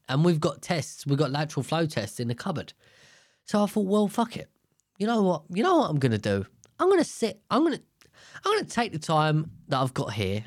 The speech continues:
I'm gonna do a covid test before I get in the shower. By the time I come out, it should be all ready to go and be ready to be read." So I came out the shower,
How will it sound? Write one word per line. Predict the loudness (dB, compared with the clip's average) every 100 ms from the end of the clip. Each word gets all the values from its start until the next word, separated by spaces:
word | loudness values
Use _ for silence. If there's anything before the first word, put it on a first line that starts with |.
| -6
I'm | 0
gonna | 0 0
do | 0 2 2
a |
covid | 2 2 4 4 0
test | -2 -4 -6 -10
before | -8 0 2
I | 2
get | 0 -2
in | -2
the |
shower. | -2 -2 0 2 2 0 -4 _ _ _ _ _ _ _ _ _ _ _ _ _ _ _ -20 -20 -20 -20 -20 -20 -20 -20 _ _ _ _ _
By | -4
the | -2
time | 0 0 2
I |
come | 2 2
out, | 2 0
it | -4
should | -2 0
be | 4 6
all | 6 6 4
ready | 4 4 2
to | 0
go | 0 2 2
and | 2 0 0 -2 -4
be | -2 0
ready | 0 -2 -4
to | 2
be | 4
read." | 4 2 -6 _
So | -8 -2 0
I |
came | 0 -2 -2
out | -2
the | -4
shower, | -8 -4 0 2 2 0